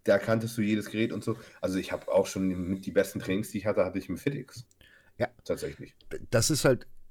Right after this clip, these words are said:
Speaker 2: das ist ein ganz wichtiger Punkt, dass man da aber auch versucht, das Flair rauszufinden. Aber deswegen meine ich auch, dass dieses Flair kommt auch beispielsweise, wie dein Training ist, wie die, wie die Geräte sind, wie du dich dort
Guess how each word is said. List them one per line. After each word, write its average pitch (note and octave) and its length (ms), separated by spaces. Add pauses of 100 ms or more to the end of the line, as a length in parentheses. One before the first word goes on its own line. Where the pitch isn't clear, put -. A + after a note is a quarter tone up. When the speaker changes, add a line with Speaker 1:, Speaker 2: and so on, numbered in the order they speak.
(100)
Speaker 2:
das F#2+ 300
ist B2 120
ein G2+ 100
ganz A#2+ 260
wichtiger A2 320
Punkt, C3 240
dass - 140
man G2+ 180
da G2+ 100
aber G#2 200
auch - 60
versucht, G2+ 360
das F#2+ 120
Flair G#2 280
rauszufinden. F2 580
Aber G2 120
deswegen A2 200
meine B2 200
ich A#2 40
auch, G#2 60
dass G2 260
dieses F#2+ 240
Flair A2+ 260
kommt A2 200
auch F2 80
beispielsweise, G2 580
wie F#2 60
dein F2+ 180
Training A#2+ 340
ist, G#2 200
wie E2+ 80
die, E2 280
wie E2 80
die F2+ 120
Geräte G#2+ 340
sind, F2+ 240
wie D#2+ 60
du D#2 80
dich E2 160
dort F#2 240